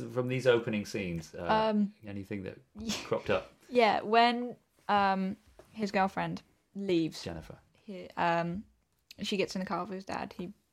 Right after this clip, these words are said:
Speaker 2: goes and skates off. He grabs the back of a police car.
Speaker 1: Yes.
Speaker 2: Does the police just let him?
Speaker 1: Well, did you notice, though, 'cause on the other cars that he grabs hold of, he's,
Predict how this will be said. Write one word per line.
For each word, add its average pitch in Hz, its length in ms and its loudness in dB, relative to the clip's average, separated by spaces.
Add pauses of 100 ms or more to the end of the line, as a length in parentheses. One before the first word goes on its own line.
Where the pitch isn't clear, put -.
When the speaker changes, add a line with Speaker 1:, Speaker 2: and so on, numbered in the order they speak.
(200)
Speaker 2:
goes 185 260 0
and 185 100 -6
skates 180 300 -2
off. 196 140 -6 (220)
He 247 120 -6
grabs 269 300 6
the - 40 -10
back 226 160 2
of - 80 -4
a 185 60 0
police 180 320 -6
car. - 320 -8
Speaker 1:
Yes. - 300 -10 (1700)
Speaker 2:
Does 208 220 -12
the 214 80 -16
police - 840 -6 (100)
just 196 140 -6
let 185 160 2
him? 190 260 -2
Speaker 1:
Well, 113 160 8
did 117 180 -2
you 123 100 2
notice, 135 380 4
though, 87 200 6
'cause 101 180 -2
on 104 240 -2
the 98 160 -4
other 120 180 0
cars 104 300 -4
that 87 120 -6
he 90 100 -6
grabs 85 300 -6
hold 82 220 -6
of, - 260 -12 (420)
he's, 95 600 -4